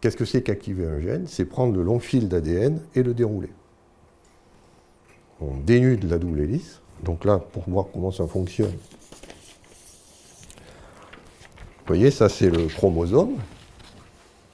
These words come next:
Vous avez ici le gène d'une partie du chromosome. Et il faut arriver à cet état-là.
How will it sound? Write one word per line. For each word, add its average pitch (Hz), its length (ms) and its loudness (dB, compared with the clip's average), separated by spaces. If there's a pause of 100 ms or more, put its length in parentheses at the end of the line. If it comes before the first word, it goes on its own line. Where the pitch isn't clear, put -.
(760)
Vous 95 160 4
avez 98 200 8
ici 135 520 4 (320)
le 120 160 8
gène 87 400 6 (1160)
d'une 87 120 0
partie 107 340 0
du 98 120 -4
chromosome. 87 520 -4 (1000)
Et 117 80 6
il 120 80 2
faut 131 220 8
arriver 101 280 6
à 127 60 8
cet - 160 -4
état-là. 104 340 4